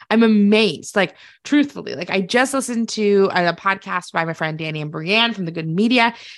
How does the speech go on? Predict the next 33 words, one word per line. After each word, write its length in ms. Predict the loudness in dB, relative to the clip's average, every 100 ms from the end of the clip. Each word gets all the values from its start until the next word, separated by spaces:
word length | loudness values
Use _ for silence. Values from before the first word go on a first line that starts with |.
| -2
They're 100 | 0
a 60 | 2
podcasting 520 | -2 -2 -6 -6 -8
production 400 | -4 -4 -4 -8
company. 540 | -6 -4 0 0 -2 -8 -12 -2
And 140 | 0
it 20 |
was 140 | 2 0
an 160 | -4
hour 300 | -2 0 2
of 140 | 2 2
them 200 | 0 -2
just 220 | -4 -8
chatting. 520 | -8 -2 -2 -2 -4 -4
And 100 | -6
it 80 |
was 160 | -6 -8
so 300 | -6 -2 -2
sweet. 640 | -4 -12 -2 0 0 -4 -20 _ -20 -4
And 80 | -2
I 80 |
probably 300 | 0 2 2
talk 220 | 2 0 0
to 60 |
them 120 | -4
once 200 | -2 -4
a 60 | -4
week. 240 | -4 -4
So 160 | -4 -6
it 80 | -4
was 160 | -6
great. 500 | -4 -4 -2 -2 -6 -14 _ -20 _ -14
But 460 | 0 2 2 -2